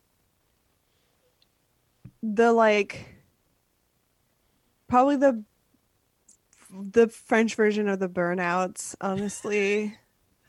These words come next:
Speaker 1: 'Cause the burnouts are like the, it's like the same as the freaks, freaks and geeks characters, right? It's like, they're, like, living on the edge of,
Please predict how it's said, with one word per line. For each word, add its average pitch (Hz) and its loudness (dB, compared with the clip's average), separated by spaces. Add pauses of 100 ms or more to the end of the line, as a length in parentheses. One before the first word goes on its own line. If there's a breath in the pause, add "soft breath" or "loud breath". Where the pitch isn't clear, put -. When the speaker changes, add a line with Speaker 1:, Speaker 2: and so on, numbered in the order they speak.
(300 soft breath)
Speaker 1:
'Cause 302 2
the 349 4
burnouts 392 4
are 349 2
like 269 2
the, 254 0 (100)
it's 254 -4
like 262 -2
the 254 0
same 277 -2
as 254 -4
the 262 -4
freaks, 240 -8
freaks - -10
and 214 -8
geeks - -12
characters, 175 -10
right? 190 -4
It's 202 -8
like, 208 -2 (480 soft breath)
they're, 233 2
like, 226 0
living 240 2
on 247 0
the 233 0
edge 214 2
of, 202 0